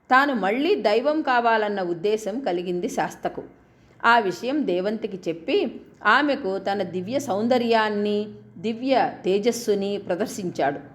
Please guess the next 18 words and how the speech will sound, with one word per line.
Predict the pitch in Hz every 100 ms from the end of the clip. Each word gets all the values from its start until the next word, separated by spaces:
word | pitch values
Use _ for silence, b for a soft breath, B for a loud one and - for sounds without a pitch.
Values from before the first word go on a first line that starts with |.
| - - - - - - - - - - - - - -
అది | 170 170 170
చూసి | 151 151 302 - 233
ఆమె | 202 185
అంతులేని | 151 151 190 214 240 330
ఆశ్చర్యం | 302 233 - 226 196 240 233
చెందింది. | 170 170 165 160 - - B B B B B
"లోకులకు | 196 247 294 370 349
తీర్థస్నానం | 339 226 247 220 392 - 294 285 277 269
చేసేందుకు | 247 247 262 254 - 233
వెడుతున్నానని | - - 247 247 226 214 185 175
చెప్పి | 170 170 285 403 - B B -
నా | 180
గుడికి | 180 156 185 247
రా" | 175 185 233 139 - - -
అని | 170 175 285 170
ఆమెతో | 170 180 180 175 214
శాస్తా | - 151 185 - 180
చెప్పాడు. | - 156 - 143 135